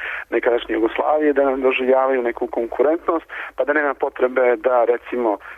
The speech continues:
Srbija se zadužuje nekih pet milijardi, ako su neki navodi medijski tačni u perspektivi, da bi na taj način parirala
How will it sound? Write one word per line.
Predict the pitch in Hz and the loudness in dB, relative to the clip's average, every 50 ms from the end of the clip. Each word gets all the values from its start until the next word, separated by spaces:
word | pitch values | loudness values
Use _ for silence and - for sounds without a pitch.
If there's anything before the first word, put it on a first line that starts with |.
| - - | -10 -8
Srbija | 147 123 120 131 123 110 - | -6 -4 -2 -2 -2 -2 -4
se | 110 | -6
zadužuje | 113 107 110 117 113 - 123 113 104 98 - - _ | -8 -6 -4 -4 -4 0 0 2 2 2 0 -4 _
nekih | 110 104 - 110 - | -12 -8 -8 -8 -2
pet | - 120 107 101 - _ _ | 0 0 0 0 -2 _ _
milijardi, | - 110 113 113 113 113 101 - 101 - - | -2 2 2 4 2 2 0 -2 -2 -2 -2
ako | 104 104 - - - - - _ _ - - | -2 -4 -6 -10 -14 -14 -16 _ _ -20 -14
su | - | -8
neki | 101 110 101 - - 113 | -6 -6 -6 -4 -4 0
navodi | 110 110 110 107 98 101 | 2 2 2 2 0 0
medijski | 107 110 110 104 101 - - - 110 | -2 -2 -2 -2 -2 -6 -8 -10 -8
tačni | - - 131 - - - 110 | -6 -6 -6 -6 -8 -10 -10
u | - | -8
perspektivi, | - - - - - - - - 165 170 160 147 - - - - - - | -6 -8 -8 -8 -12 -6 0 2 4 4 4 2 0 -4 -6 -8 -4 -2
da | 131 135 | 0 0
bi | 135 | 2
na | 127 123 | 2 0
taj | - - 143 127 127 | -2 -2 -2 -2 0
način | 127 127 127 - - 127 113 | 0 -2 -2 -2 -6 -8 -6
parirala | - - 113 117 120 127 120 110 104 | -4 -2 0 2 4 4 4 4 2